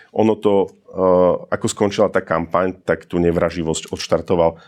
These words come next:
zase konec koncov, e, protikandidát, e, počas svojho prejavu, kde absolútne neuniesol tú prehru a začal sa v podstate vyhrážať, e,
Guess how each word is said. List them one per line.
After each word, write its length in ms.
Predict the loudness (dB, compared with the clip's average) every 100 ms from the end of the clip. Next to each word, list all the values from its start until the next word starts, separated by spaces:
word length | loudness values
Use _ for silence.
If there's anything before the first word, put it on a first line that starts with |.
| _
zase 400 | -4 -4 -4 -4
konec 320 | -2 -4 -4
koncov, 480 | -4 -2 -2 -2 -4
e, 360 | -20 -12 -2 0 2 2
protikandidát, 960 | 0 -2 -4 -4 -2 -2 0 0 0 -2 -2
e, 160 | -2
počas 320 | -2 -4 -2
svojho 320 | 0 0 0 0
prejavu, 400 | 0 0 -2 -2
kde 240 | -2 0
absolútne 640 | -4 -4 0 0 0 0
neuniesol 480 | 2 2 2 0 -4
tú 160 | -6 -4
prehru 400 | -2 -2 0 0
a 80 | 0
začal 320 | -2 -2 -4
sa 160 | -4
v 160 | -10 -10
podstate 320 | -10 -8 -6
vyhrážať, 560 | -4 -2 -2 0
e, 20 | -2